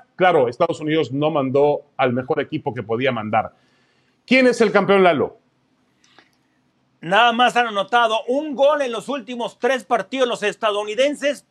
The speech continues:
Speaker 2: pero eso puede ser suficiente. Yo no veo a la selección mexicana bien. Yo creo que gana Estados Unidos.
Speaker 1: Ah. <laughs> No, no, no, no, de ninguna manera.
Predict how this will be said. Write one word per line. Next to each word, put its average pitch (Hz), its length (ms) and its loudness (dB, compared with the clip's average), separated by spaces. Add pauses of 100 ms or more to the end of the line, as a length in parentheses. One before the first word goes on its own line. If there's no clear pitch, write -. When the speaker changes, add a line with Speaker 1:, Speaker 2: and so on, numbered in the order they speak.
(160)
Speaker 2:
pero 285 360 2
eso 247 280 -4
puede 240 220 -2
ser 240 200 -4
suficiente. 202 760 -8 (280)
Yo 208 300 0
no 240 220 2
veo 240 220 2
a 226 40 -2
la 202 100 0
selección 196 420 -6
mexicana 214 560 -2
bien. 202 360 -6
Yo 196 180 -2
creo 214 140 -6
que 202 120 -8
gana 202 200 -4
Estados 208 400 -4
Unidos. 196 480 -10 (960)
Speaker 1:
Ah. 156 1800 2
<laughs> 151 260 -8 (1700)
No, 143 400 4
no, 113 180 0
no, 107 140 -2
no, 104 120 -4
de 120 120 -2
ninguna 139 340 0
manera. 110 340 -2